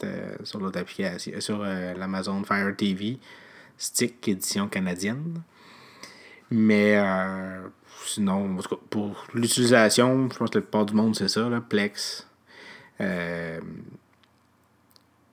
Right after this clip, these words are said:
Netflix puis YouTube. Allez-y avec le Roku.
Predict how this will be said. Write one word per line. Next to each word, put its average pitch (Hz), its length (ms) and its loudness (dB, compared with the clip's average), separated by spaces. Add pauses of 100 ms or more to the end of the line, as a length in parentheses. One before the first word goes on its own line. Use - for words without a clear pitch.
(200)
Netflix 107 640 2
puis 104 140 -4
YouTube. 113 600 0 (320)
Allez-y 101 240 0
avec 110 240 2
le 101 140 2
Roku. 98 480 -2